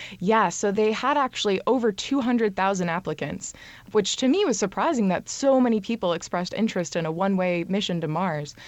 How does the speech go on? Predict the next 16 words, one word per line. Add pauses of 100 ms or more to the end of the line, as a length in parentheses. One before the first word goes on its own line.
(320)
They
narrowed
it
down,
um,
at
the
beginning
of
last
year,
in
January
of
last
year,